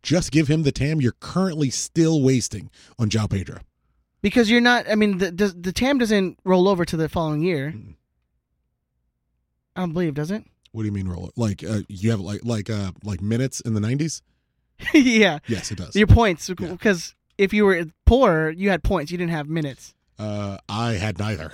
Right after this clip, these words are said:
Speaker 1: so it didn't.
Speaker 2: Or,
Speaker 1: Yeah,
Speaker 2: I,
Speaker 1: I,
Speaker 2: I feel
Speaker 1: I
Speaker 2: like
Speaker 1: better
Speaker 2: Star,
Speaker 1: get
Speaker 2: I feel like Star Wars, where it's like you had units.
Speaker 1: I, I had better get off that damn long distance phone call. That was my setup. Um, yeah, it's, it's, if, if he's great and he's on six months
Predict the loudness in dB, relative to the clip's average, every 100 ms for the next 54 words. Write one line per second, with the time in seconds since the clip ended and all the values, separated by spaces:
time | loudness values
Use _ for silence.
0 | -10 -8 -6 -6 -4 -2 -2 -4 -14 -12
1 | -12 -14 -4 0 2 4 4 4 6 6
2 | 6 4 2 0 2 2 2 2 0 -2
3 | -2 0 0 0 0 -2 -6 -14 _ _
4 | -2 2 2 0 0 2 2 2 2 2
5 | 2 0 0 -4 -4 -2 -2 -2 -2 -4
6 | -6 -10 -12 -12 -14 -10 -10 -8 -8 -10
7 | -12 -16 -20 _ _ _ _ -6 -2 -2
8 | -6 -2 -2 0 -4 -2 -2 -2 -4 -18
9 | _ _ _ _ _ -2 -2 0 0 2
10 | 0 2 0 0 -6 -16 _ _ _ _
11 | -2 0 2 0 0 -2 -4 -4 -4 -8